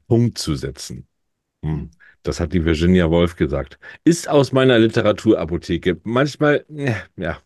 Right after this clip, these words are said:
Speaker 1: wer weiß, vielleicht kann der eine oder andere <laughs> damit was anfangen. Aber es sind ja auch tolle Sachen drin. Herzlich willkommen zur Episode dreiundfünfzig. Heute ist der zweiundzwanzigste zweite.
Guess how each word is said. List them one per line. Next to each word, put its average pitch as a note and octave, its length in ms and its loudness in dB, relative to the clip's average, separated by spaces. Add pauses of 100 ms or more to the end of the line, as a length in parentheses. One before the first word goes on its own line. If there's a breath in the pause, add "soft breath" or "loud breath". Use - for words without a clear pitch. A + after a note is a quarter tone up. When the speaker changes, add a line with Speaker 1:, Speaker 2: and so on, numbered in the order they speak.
Speaker 1:
wer F#2+ 220 -2
weiß, E2 240 -4
vielleicht A2+ 320 0
kann A#2 100 -2
der G2+ 120 0
eine F#2 200 0
oder E2+ 160 0
andere F2 220 -2
<laughs> D#2+ 40 -8
damit F#2 400 -6
was - 200 -6
anfangen. F2 500 -6 (320 loud breath)
Aber F#2 300 2 (320 loud breath)
es - 160 -12
sind F2 140 -6
ja D2 100 -4
auch C#2 120 -10
tolle C#2+ 300 -8
Sachen C#2 320 -16
drin. A2+ 280 -20 (520 soft breath)
Herzlich - 500 -2
willkommen A2 420 0 (260 loud breath)
zur - 160 2
Episode F2 640 2
dreiundfünfzig. F#2+ 1080 -2
Heute C#3+ 240 2
ist - 260 2
der E2 160 -2
zweiundzwanzigste B2 1080 -4
zweite. D#2+ 580 0